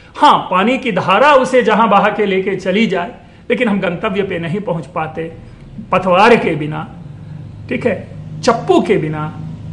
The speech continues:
उसी प्रकार मानो ये मुख रूपी महासागर में या जिह्वा जो है वो पतवार है और चप्पू है, अर्थात बिना किसी, बिना जिह्वा के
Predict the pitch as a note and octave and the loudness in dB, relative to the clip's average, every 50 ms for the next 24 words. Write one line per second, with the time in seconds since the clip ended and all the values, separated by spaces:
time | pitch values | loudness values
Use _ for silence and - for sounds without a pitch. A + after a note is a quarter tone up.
0 | - - - G3 - - D4 - - F#3 F3 - - D#3+ E3 E3 D3+ D3+ D#3+ E3 | -10 -8 -8 -8 -6 -6 -6 -4 -4 -4 -4 -2 -2 -4 -2 -2 -2 0 0 0
1 | F3+ F3 D#3+ D3+ - - - - - - - - G3 F#3+ F#3 D#3 G#3 B3+ A#3 - | 2 0 0 -2 -4 -8 -14 -16 -18 -14 -6 -2 2 2 2 4 2 0 0 0
2 | A3 F#3+ F#3+ G3+ G3+ G3+ D4+ C#4 A3+ G#3 D#3+ C3+ F#3 - - G3 E3+ E3 E3+ F#3 | 0 2 2 2 2 2 2 4 4 4 4 2 0 -2 -2 -2 -2 0 2 0
3 | E3+ D#3+ D3 D3+ D3+ - - - - - - G3 F3 C#3+ B2 F#3+ D#3 - A#3 A#3+ | 0 0 -2 -6 -10 -14 -18 -20 -14 -6 -4 -2 -2 -2 -2 -4 -4 0 4 6
4 | A#3 B3 F#3+ F#3+ F#3 D#3+ D3+ - D#3+ D#3 F#3+ - - - - - - - - - | 6 6 6 4 0 -2 -2 -4 -8 -10 -10 -12 -16 -20 -20 -20 -20 -12 -8 -8
5 | D#3 - F#3 F3 E3+ F#3 G3 G3+ F#3 E3 - - F3+ D3+ - - - - - - | -6 -2 0 2 4 4 4 4 2 0 -2 -6 -12 -16 -18 -20 -20 -20 -20 -20
6 | - - - - - - - - - - - - - - - A#3+ F3 D3+ D3 D#3 | -20 -20 -20 -20 -20 -20 -20 -20 -20 -20 -20 -20 -20 -12 -6 -4 -2 -2 -2 -4
7 | - - - - G#3+ - - - F3+ D3+ D3+ - - A3 - - - - - - | -8 -10 -8 -6 -6 -6 -8 -10 -10 -10 -10 -10 -12 -14 -16 -16 -20 -20 -20 -14
8 | - - A#3 B3 B3 - F#3 F3 E3 E3 - - A#3+ B3+ - - - - - - | -6 -2 0 0 0 0 -2 -4 -4 -4 -4 -8 -8 -8 -10 -12 -20 -20 -20 -20
9 | - - - - - - - - - F3+ D3 D#3 A3 A#3+ B3+ D4 E4 F4 F4+ F4 | -20 -20 -20 -20 -20 -20 -14 -8 -4 -2 2 4 6 6 8 8 8 8 6 6
10 | - - - A#3+ A3+ A#3 - D4+ C#4+ B3+ G#3+ - F#3+ A#3+ - D#3 D#3 - - E3+ | 2 0 0 0 0 2 4 4 4 4 2 -2 -6 -6 -6 -6 -6 -4 -2 0
11 | F3+ G#3 A3 B3 C#4+ D#4 E4 C#4 F3 D3+ E3+ F#3+ D3+ C#3+ F3+ G#3+ B3 B3 B3 B3 | 2 2 4 4 6 6 6 4 2 2 2 2 2 2 4 6 8 8 6 6
12 | B3 - C4+ C4+ A#3 F#3 D3+ | 4 4 4 6 6 4 2